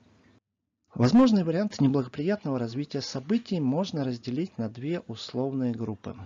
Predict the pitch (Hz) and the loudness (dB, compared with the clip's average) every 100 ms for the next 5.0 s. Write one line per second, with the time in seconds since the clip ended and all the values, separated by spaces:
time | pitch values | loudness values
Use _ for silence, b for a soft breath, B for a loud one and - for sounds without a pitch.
0 | - 160 131 113 113 127 143 160 - 175 | 0 2 2 -2 2 2 2 0 2 2
1 | - - 139 - - 143 156 175 240 254 | 0 -2 -2 -2 0 0 0 2 4 4
2 | - - 190 220 170 139 160 147 123 139 | 2 -2 0 0 -2 0 2 4 4 4
3 | 135 120 110 107 - - 135 - 107 110 | 4 2 2 -4 -4 -2 -2 -4 -6 -4
4 | 113 120 131 - 113 104 - - - | -2 2 0 0 -2 -2 -4 -10 -10